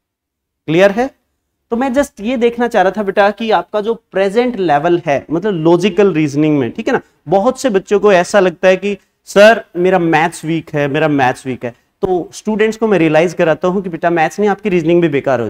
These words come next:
ठीक है ना? <laughs> चलो, ठीक है ना? So, मतलब, I was just serious, ठीक है ना? चलो, एक और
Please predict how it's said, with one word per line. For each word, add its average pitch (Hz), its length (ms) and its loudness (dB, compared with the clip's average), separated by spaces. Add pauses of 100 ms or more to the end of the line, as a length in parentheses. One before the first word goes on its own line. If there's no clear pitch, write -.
(120)
ठीक 254 100 -6
है 302 60 2
ना? 302 100 2 (1040)
<laughs> 147 40 -6 (1500)
चलो, 143 560 -4
ठीक 214 220 -4
है 226 60 2
ना? 214 60 0 (360)
So, 165 120 0 (400)
मतलब, 143 280 -2
I 147 160 2
was 151 160 0
just 151 220 -4
serious, 107 340 -6
ठीक 220 100 -2
है 269 80 2
ना? 233 80 4 (500)
चलो, 156 400 -4 (2000)
एक 180 160 0
और 208 120 4